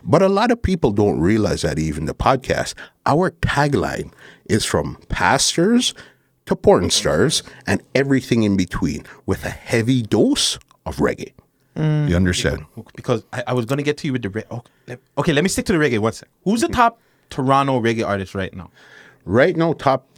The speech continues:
Speaker 1: Toronto dancehall artist would be Isis.
Speaker 3: Isis?
Speaker 1: Yeah.
Speaker 2: I see his name a lot around.
Speaker 1: Yeah.
Speaker 3: And who's co-, because we had this conversation, shit, we, when we had this conversation before, you said it. There,
Speaker 1: Mm-hmm.
Speaker 3: is there nobody coming up, like, that's really making noise?
Speaker 1: There, there's
Speaker 3: Or that's
Speaker 1: people coming up making noise, yeah, but when you look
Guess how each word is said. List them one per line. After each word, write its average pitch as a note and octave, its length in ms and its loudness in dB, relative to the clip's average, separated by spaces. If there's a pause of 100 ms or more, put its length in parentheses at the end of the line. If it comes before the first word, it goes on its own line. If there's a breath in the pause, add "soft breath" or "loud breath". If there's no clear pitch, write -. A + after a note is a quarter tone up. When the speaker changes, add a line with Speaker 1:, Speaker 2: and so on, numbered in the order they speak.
(200)
Speaker 1:
Toronto G#2 480 2 (180)
dancehall D#3 460 4
artist D#3+ 320 2
would F#2 100 2
be D#2 120 0
Isis. - 500 -2 (300)
Speaker 3:
Isis? A#2 520 -4
Speaker 1:
Yeah. - 220 -2 (200)
Speaker 2:
I D#3+ 140 2
see F#3+ 160 0
his F3 80 4
name D#3 180 2
a C#3+ 40 2
lot C#3+ 200 2
around. D3+ 340 0
Speaker 1:
Yeah. - 220 -2 (200)
Speaker 3:
And B2+ 140 -2
who's E3+ 140 0
co-, - 220 -2
because C3 300 -2
we F#3 120 0
had A#3+ 160 2
this G#3 80 -2
conversation, E3 380 -2
shit, - 560 -4
we, A2+ 100 -8
when A#2+ 280 -4
we D#3+ 80 -2
had F3 140 0
this E3 80 -6
conversation D#3+ 500 -4
before, D3 280 0
you B2+ 160 -2
said D#3+ 240 -4
it. A#2 240 -10
There, F3 140 2
Speaker 1:
Mm-hmm. G#2+ 100 -2
Speaker 3:
is E3+ 80 2
there A3+ 120 0
nobody G#3 360 2
coming G3 380 0
up, G3 160 0
like, D3+ 300 0
that's B2+ 180 -2
really D3 220 -4
making C#3 500 -2
noise? B2+ 120 0
Speaker 1:
There, F#4 140 2
there's G4+ 280 4
Speaker 3:
Or B3 60 -6
that's G4 200 4
Speaker 1:
people E4+ 340 2 (260)
coming D#3 360 4
up D3+ 160 0
making A2 380 2
noise, C3+ 280 0
yeah, A#2+ 140 2
but G2 220 2
when A#2 300 0
you D3 120 2
look B2 260 2